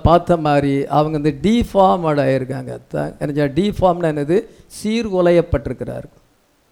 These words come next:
எல்லாம் over makeup பண்ணும் பொழுது நீங்க சீர்குலையப்படுகிறீர்கள். நீங்க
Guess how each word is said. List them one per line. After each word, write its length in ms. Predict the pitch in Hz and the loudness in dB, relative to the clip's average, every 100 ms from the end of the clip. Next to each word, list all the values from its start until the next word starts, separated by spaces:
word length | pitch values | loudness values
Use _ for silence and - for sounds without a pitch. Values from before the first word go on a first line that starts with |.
| _ _ _ | _ _ _
எல்லாம் 180 | 175 175 | -2 0
over 400 | 160 170 185 180 | 4 6 6 4
makeup 400 | 165 170 170 151 | 2 0 2 0
பண்ணும் 240 | 156 151 | -2 -4
பொழுது 200 | 143 160 | -4 -4
நீங்க 240 | 202 165 156 - | -2 -2 -4 -2
சீர்குலையப்படுகிறீர்கள். 1120 | 196 214 185 170 151 143 131 117 117 117 - _ _ _ _ _ _ _ - _ _ _ _ _ _ _ _ _ _ _ _ _ _ | -4 -4 -2 0 0 -2 -6 -8 -12 -18 -20 _ _ _ _ _ _ _ -20 _ _ _ _ _ _ _ _ _ _ _ _ _ _
நீங்க 180 | - 170 | -10 -4